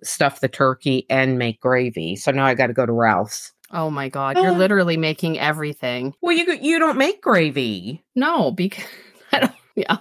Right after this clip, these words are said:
Speaker 1: So
Speaker 2: Okay.
Speaker 1: what, you, you will eat gravy, will you not?
Speaker 2: Yeah, I have gravy that I buy that I like, that I want,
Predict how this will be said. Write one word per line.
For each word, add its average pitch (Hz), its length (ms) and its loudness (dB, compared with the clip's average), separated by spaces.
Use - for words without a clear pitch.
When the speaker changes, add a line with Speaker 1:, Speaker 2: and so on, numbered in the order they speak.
Speaker 1:
So - 240 0
Speaker 2:
Okay. 339 60 0
Speaker 1:
what, 294 260 4
you, 285 240 2
you 226 220 4
will 233 300 2
eat 285 260 -8
gravy, 170 380 0
will 180 220 -2
you 160 200 -4
not? 151 560 -4
Speaker 2:
Yeah, 294 260 0
I 214 120 4
have 254 320 0
gravy 190 440 0
that 165 160 0
I 156 100 -2
buy 160 340 0
that 147 140 -6
I 147 140 -2
like, 143 500 -6
that 135 320 -4
I 147 140 -6
want, 151 340 -8